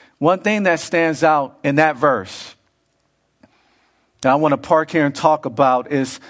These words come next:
the fact that Jesus stood still. So he heard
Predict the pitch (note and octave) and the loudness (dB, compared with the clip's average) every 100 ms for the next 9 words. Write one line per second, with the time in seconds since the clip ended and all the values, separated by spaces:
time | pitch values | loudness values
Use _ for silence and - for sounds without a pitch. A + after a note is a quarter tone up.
0 | - - - C3+ - E3+ E3 - C#3+ C3+ | -20 -10 -6 -2 2 2 0 0 0 0
1 | A2 C#3+ G3+ F#3+ A#2+ G#2 G#2+ - - - | -6 -2 -2 -2 -2 -2 -2 -8 -12 -16
2 | _ _ _ _ _ _ _ - - - | _ _ _ _ _ _ _ -12 -10 -4
3 | D3+ C#3 B2+ - - D3+ A2 F2+ F2 F2+ | -2 0 -2 -4 -2 0 -2 -4 -10 -16
4 | _ _ _ _ _ _ _ _ _ _ | _ _ _ _ _ _ _ _ _ _
5 | _ _ _ _ _ _ _ _ _ _ | _ _ _ _ _ _ _ _ _ _
6 | - B2+ C#3 C#3+ A2 D#3+ E3 D#3 C#3+ - | -8 -4 -2 -2 -2 0 2 0 -4 -8